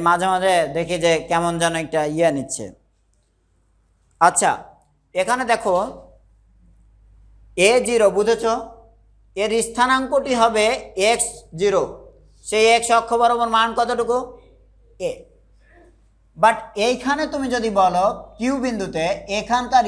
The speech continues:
স্থানাঙ্ক, কিউ বিন্দুর স্থানাঙ্ক ওয়াইয়ের মান কি আর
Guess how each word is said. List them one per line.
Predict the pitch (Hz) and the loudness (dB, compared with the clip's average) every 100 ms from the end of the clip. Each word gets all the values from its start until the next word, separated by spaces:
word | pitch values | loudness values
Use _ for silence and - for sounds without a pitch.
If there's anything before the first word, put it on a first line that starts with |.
| 208 | 0
স্থানাঙ্ক, | - 208 196 175 143 - - - _ _ _ _ _ - | -4 -2 -4 -6 -10 -12 -18 -20 _ _ _ _ _ -8
কিউ | 240 254 | -4 -2
বিন্দুর | 262 254 240 226 | -2 -2 -2 -2
স্থানাঙ্ক | 233 226 233 233 226 220 220 - - _ _ _ _ _ _ _ 170 | 0 0 0 2 2 2 -2 -14 -20 _ _ _ _ _ _ _ 2
ওয়াইয়ের | 196 226 233 | 4 2 0
মান | 226 226 | -4 -2
কি | |
আর | 240 | -4